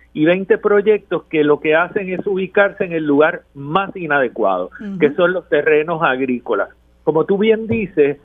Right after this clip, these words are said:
Speaker 1: el, eh, lo, lo que está pasando es que, primero, el negociado de energía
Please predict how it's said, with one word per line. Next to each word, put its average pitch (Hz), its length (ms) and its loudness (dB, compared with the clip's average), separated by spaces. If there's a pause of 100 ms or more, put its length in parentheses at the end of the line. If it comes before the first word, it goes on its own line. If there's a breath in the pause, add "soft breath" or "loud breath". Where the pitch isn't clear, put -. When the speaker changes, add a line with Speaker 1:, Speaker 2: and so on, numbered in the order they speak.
(380)
Speaker 1:
el, 156 460 0
eh, 156 400 0
lo, 160 520 4
lo 170 240 2
que 170 100 -2
está 196 280 0
pasando 190 720 2
es 151 160 0
que, 196 220 0 (840)
primero, 147 440 2
el 135 60 -8
negociado 135 460 2
de 156 60 0
energía 185 540 0